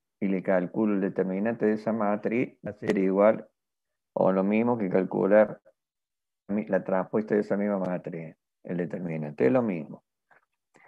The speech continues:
Ya lo vimos. Esta es una propiedad. La otra, eh, el determinante de la inversa de una matriz es uno sobre el determinante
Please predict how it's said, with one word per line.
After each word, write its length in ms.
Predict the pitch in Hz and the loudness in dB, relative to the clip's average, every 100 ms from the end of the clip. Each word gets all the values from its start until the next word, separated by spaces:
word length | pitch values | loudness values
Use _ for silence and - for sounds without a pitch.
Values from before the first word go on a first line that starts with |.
| - _ _ _ | -20 _ _ _
Ya 100 | 127 | 6
lo 140 | 127 120 | 8 8
vimos. 400 | 95 78 73 - _ _ _ _ _ _ _ _ _ | 6 0 -8 -14 _ _ _ _ _ _ _ _ _
Esta 280 | - 156 - | 4 4 4
es 60 | - | 2
una 200 | 151 110 | 2 4
propiedad. 720 | 107 95 98 95 90 80 - | 4 4 4 4 4 2 -2
La 260 | 233 127 139 | 2 6 10
otra, 600 | 151 110 - 190 - - _ _ _ _ | 10 8 4 2 2 -8 _ _ _ _
eh, 880 | 101 101 101 - - 67 - - - - | 0 2 0 -2 -4 -6 -6 -8 -4 0
el 120 | 120 | 4
determinante 1080 | 127 127 127 135 151 180 196 - 170 - - | 4 6 4 4 4 4 2 4 4 4 0
de 200 | 120 120 | 4 8
la 200 | 117 117 | 8 8
inversa 680 | 113 123 143 113 - 117 107 | 6 6 8 8 6 4 6
de 80 | |
una 180 | 113 131 | 4 2
matriz 560 | 135 143 143 147 151 127 | 2 4 4 4 4 8
es 80 | 120 | 8
uno 380 | 120 147 165 | 6 4 2
sobre 640 | 156 - 135 131 135 143 - | 2 6 8 8 6 4 2
el 160 | 110 | 2
determinante 1200 | 110 107 107 101 104 107 110 123 123 123 123 - | 4 4 2 2 2 2 0 0 0 2 2 0